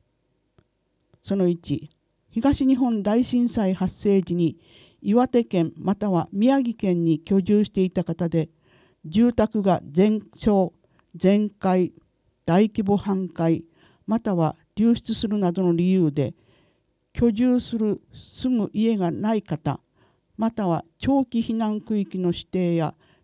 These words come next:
二次災害の恐れがあるなどで、長期にわたり自らの住む家に戻ることが難しいと見込まれる方。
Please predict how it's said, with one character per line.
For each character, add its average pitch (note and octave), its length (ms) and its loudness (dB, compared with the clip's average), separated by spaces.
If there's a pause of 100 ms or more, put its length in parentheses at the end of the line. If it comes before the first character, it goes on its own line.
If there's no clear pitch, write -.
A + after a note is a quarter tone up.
二 G#3 160 2
次 B3+ 100 2
災 C4 300 0
害 G3+ 240 -2
の F3+ 120 0
恐 F3+ 200 -2
れ F#3+ 120 -2
が F3+ 180 -2
あ F#3+ 100 -4
る F#3+ 100 -2
な E3+ 180 -2
ど E3 100 -4
で、 D3+ 200 -6 (480)
長 C#4 220 0
期 A3+ 140 -6
に G3+ 120 0
わ E3+ 120 0
た E3+ 140 -4
り D#3+ 260 -4
自 A3+ 300 -2
ら F#3 200 -2
の E3+ 120 0
住 A#3+ 240 -6
む G#3 140 -2
家 G3+ 200 0
に F3+ 120 0
戻 G3 260 -2
る G3 120 -2
こ E3+ 100 -6
と F3 120 -4
が E3 140 0
難 G#3+ 380 -2
し A#3+ 200 -4
い G3 40 -6
と - 260 -4 (260)
見 F3 80 -4
込 F#3 100 -2
ま E3+ 160 0
れ E3 120 -2
る D3 80 -4
方。 - 360 -8